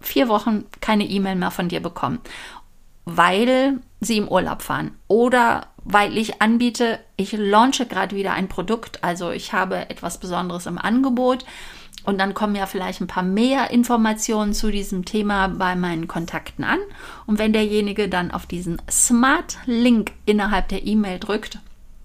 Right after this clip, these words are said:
gibt er mir quasi Bescheid, „Hm, nee, interessiert mich jetzt gerade gar nicht dein Angebot.“ Oder natürlich genau das Gegenteil,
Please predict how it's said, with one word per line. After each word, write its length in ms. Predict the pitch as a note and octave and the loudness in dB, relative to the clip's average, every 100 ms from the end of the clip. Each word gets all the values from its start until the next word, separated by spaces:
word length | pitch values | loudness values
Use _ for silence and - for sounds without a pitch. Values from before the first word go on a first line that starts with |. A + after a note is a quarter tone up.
| - - - - | -20 -20 -20 -10
gibt 200 | - G#3 | -4 -2
er 120 | F#3+ G3 | 0 0
mir 180 | F3+ | -2
quasi 380 | E3+ - D#3+ F3+ | -2 0 0 -2
Bescheid, 440 | - F3 F#3 F3+ - - - - | -6 -4 0 -2 -4 -20 -20 -6
„Hm, 400 | G#3+ A3+ A3 G#3 - - | 4 8 10 8 4 -4
nee, 400 | G#3 A3 G#3+ G3 - - - - | 2 4 4 4 -2 -20 -20 -4
interessiert 400 | G#3+ G#3+ G#3 A3 | 0 0 0 -2
mich 160 | G#3 G#3+ | -2 -4
jetzt 160 | G3 | -6
gerade 240 | - F#3+ F3+ | 0 0 2
gar 220 | F#3+ G#3+ | 4 4
nicht 200 | B3+ - | 2 0
dein 160 | B3+ | 0
Angebot.“ 600 | A#3 C4 C4 B3 C4+ C#4 - - - | 2 2 2 2 2 0 -4 -16 -4
Oder 240 | E3 E3 | 0 0
natürlich 340 | E3 E3 F3 - | -2 -2 -6 -4
genau 220 | E3 D#3 | -2 -2
das 120 | D#3 | -2
Gegenteil, 520 | D#3+ E3 G3 G#3+ G#3 | -4 -4 -4 -4 -4